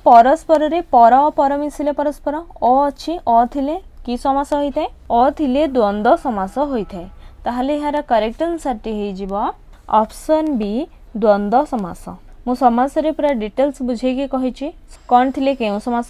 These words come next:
ହୋଇଥାଏ। ଯେଉଁମାନେ ଦେଖିନାହାନ୍ତି, ସମାସକୁ ନିହାତି ଦେଖିନେବେ। ଏବେ କ୍ୱେଶ୍ଚନ ନମ୍ବର ଥାର୍ଟିନ୍ ଦେଖନ୍ତୁ,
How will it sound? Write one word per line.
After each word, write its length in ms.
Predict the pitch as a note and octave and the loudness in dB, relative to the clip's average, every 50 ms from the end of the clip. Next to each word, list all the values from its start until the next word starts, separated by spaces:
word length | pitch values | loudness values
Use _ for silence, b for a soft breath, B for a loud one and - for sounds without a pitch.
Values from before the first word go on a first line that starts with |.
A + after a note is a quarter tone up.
| B3+ B3+ | -2 -2
ହୋଇଥାଏ। 280 | B3 B3 - B3+ C#4+ F#4 - - - - - | -2 -4 -4 -6 -10 -10 -12 -16 -18 -12 -6
ଯେଉଁମାନେ 340 | G#3+ G#3 G#3+ A3+ B3+ C4+ D4+ D#4 | -2 -2 0 0 0 0 0 2
ଦେଖିନାହାନ୍ତି, 560 | C#4 C4+ C4 - C#4+ C#4 C#4 C#4+ C#4+ C#4 E4+ | 2 0 0 0 -2 -2 -2 -2 -2 -2 -2
ସମାସକୁ 480 | E4+ - C4+ A#3 A3+ A3+ - B3+ - C#4 | -2 -2 -2 -2 -2 -4 -4 -6 -6 -4
ନିହାତି 360 | C4+ B3+ A3 A3 A3 A3 B3+ C4 | -2 -2 -2 -2 -4 -4 -2 -2
ଦେଖିନେବେ। 420 | B3+ C4 B3+ C4 B3+ C4 B3 D4+ - - - - b b b b b | -2 -2 -2 -2 -2 -2 -2 -4 -6 -8 -14 -20 b b b b b
ଏବେ 180 | - B3+ B3+ C4 | 4 4 4 6
କ୍ୱେଶ୍ଚନ 380 | C4 C#4 C4 C4 - E4 D#4+ D#4+ | 6 6 4 4 4 2 2 2
ନମ୍ବର 280 | D#4+ D#4+ D#4 D4+ D#4+ D#4+ D#4+ | 2 2 4 6 6 6 6
ଥାର୍ଟିନ୍ 380 | D#4 C4 A3+ A3 C4 C#4 C#4+ C#4+ | 4 2 2 2 2 0 0 0
ଦେଖନ୍ତୁ, 360 | D4+ - - D4+ D4 C#4 | -2 0 0 -2 0 0